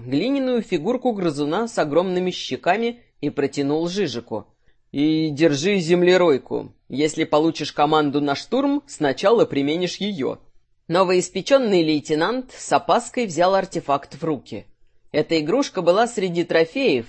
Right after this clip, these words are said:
захваченных в одном из караванов, и Кайфат успел еще в лагере растолковать командирам,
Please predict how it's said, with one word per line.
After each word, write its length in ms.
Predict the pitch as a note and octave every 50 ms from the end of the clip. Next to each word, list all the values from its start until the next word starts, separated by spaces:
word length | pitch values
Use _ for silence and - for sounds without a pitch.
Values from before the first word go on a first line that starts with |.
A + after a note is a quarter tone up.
| - -
захваченных 840 | C3 C3 A#2+ C#3+ C#3+ - - F3+ A3+ A#3+ A#3+ - A3+ A3 G#3 - G3
в 40 | G3
одном 360 | F#3+ F3+ F#3 G3+ G3+ G3+ G3+
из 100 | G3 -
караванов, 560 | - G#3+ G#3+ A#3 A#3+ G#3+ D#3+ C3 A#2+ A2+ A2 - _ _ _ - - _ _ _ _ -
и 80 | D#3 D3+
Кайфат 500 | - F3 D#3+ D#3 D#3 - B3 C#4 C4 -
успел 380 | F#3+ - - - A3+ A#3+ A#3
еще 280 | G#3+ G3 - - C#4 C#4
в 80 | A#3+
лагере 520 | B3 B3+ A#3+ F3 C#3 B2+ C3 C3+ C3 C3 C3
растолковать 640 | C3+ - - - E3 D#3 D#3 E3+ E3 D3 C3+ B2 -
командирам, 720 | - C3+ C3 C3 C3+ C#3+ D#3+ A#3+ D4 B3 D#3 B2+ A#2 -